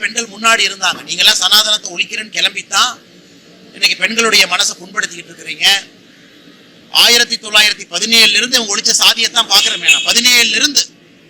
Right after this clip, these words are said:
ஆயிரத்தி தொள்ளாயிரத்தி பதினேழுல ஆரம்பிச்சாங்க, பேக்வர்ட் கிளாஸஸ் மூவ்மெண்ட்னு ஆரம்பிச்சாங்க. அது பின்னாடி நாற்பது, நாற்பதுல அது திராவிட கழகம் மாறிச்சு, நாற்பத்தி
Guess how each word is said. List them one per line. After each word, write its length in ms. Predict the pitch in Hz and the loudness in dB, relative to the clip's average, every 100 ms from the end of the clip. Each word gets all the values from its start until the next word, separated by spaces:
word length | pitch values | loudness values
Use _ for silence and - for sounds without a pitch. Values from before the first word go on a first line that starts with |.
| 175 | 2
ஆயிரத்தி 260 | 240 233 | 2 2
தொள்ளாயிரத்தி 340 | 226 220 214 196 | -2 -4 -4 -10
பதினேழுல 340 | 190 226 226 196 | -4 0 4 4
ஆரம்பிச்சாங்க, 420 | 220 220 185 175 147 | 2 -2 -2 -4 0
பேக்வர்ட் 340 | 175 214 226 202 | 0 0 -6 -2
கிளாஸஸ் 300 | 185 175 170 | 0 0 -4
மூவ்மெண்ட்னு 400 | 170 165 156 247 180 | -8 -16 -4 2 2
ஆரம்பிச்சாங்க. 380 | 170 - - - - - - - - - - - - - 208 | 0 -12 -20 -20 -20 -20 -20 -20 -20 -20 -20 -20 -20 -6 -2
அது 100 | 220 226 | -2 0
பின்னாடி 340 | 240 233 233 220 | 4 4 4 4
நாற்பது, 320 | 220 233 226 208 | 2 2 -2 2
நாற்பதுல 440 | 202 233 233 220 214 233 208 - | 2 0 -6 -2 2 2 -2 -8
அது 140 | 202 180 156 - | -4 -4 -6 -10
திராவிட 340 | 175 196 226 214 180 | 0 2 2 0 2
கழகம் 220 | 196 202 208 180 180 | 2 2 -2 -2 -2
மாறிச்சு, 220 | 180 - 175 | -2 -2 0
நாற்பத்தி 340 | 190 226 - | 0 -2 -12